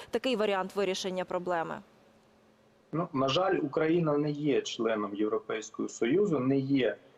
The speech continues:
Speaker 2: членом нато. Е, відповідно, використання таких бойових машин з території цих країн, скоріш за все, буде неможливе,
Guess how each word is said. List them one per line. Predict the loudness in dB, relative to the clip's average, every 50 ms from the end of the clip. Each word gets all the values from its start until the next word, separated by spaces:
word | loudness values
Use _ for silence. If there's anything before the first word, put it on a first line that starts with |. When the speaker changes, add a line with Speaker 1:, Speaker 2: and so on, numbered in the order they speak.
| _ -12
Speaker 2:
членом | -6 -2 0 2 2 2 2 0 0 0 0
нато. | 2 2 0 0 0 0 0 0 0 -4 -10 -20 -20 -20 -20 _ _ _ -4
Е, | -2 -2
відповідно, | 0 0 -2 -4 -2 0 2 2 4 2 0 0 0 0 2 2 2 2 2 2 0
використання | -2 -2 0 0 0 0 0 0 0 0 0 0 0 0 0 2 2 2 2 2 0 -4 -8 -14 -8 -4
таких | -4 -2 0 0 -2 -2 0
бойових | 0 2 2 2 2 0 -2 -2 -4
машин | -8 -6 -4 -2 -2 -2 -2 -2
з | 0 -2 -2 -2
території | -2 -2 -2 0 -2 -2 0 0 0 0 2 2 0 0 0 -4 -8 -20 -20 -12
цих | -4 -2 -2 -2 -2 -4
країн, | -4 -2 0 0 2 2 0 0 -2
скоріш | -6 -6 -2 -2 0 0 0 -2
за | -2 -4
все, | -6 -4 -4 -4
буде | -2 -2 -2 -2 -2
неможливе, | 0 0 0 2 2 0 0 -2 0 0 2 2 2 0 -2